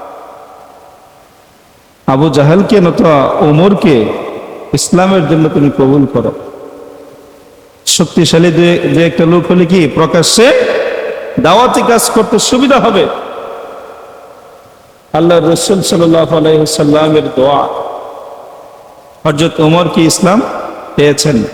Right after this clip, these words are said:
ওমরের ভাগ্যে হয়েছে, কিন্তু আবু জাহেলের ভাগ্যে হয় নাই। ঠিক এখন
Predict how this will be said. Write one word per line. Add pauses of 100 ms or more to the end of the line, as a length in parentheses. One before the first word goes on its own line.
(760)
ওমরের
ভাগ্যে
হয়েছে,
কিন্তু
আবু (680)
জাহেলের
ভাগ্যে (1000)
হয়
নাই। (3000)
ঠিক
এখন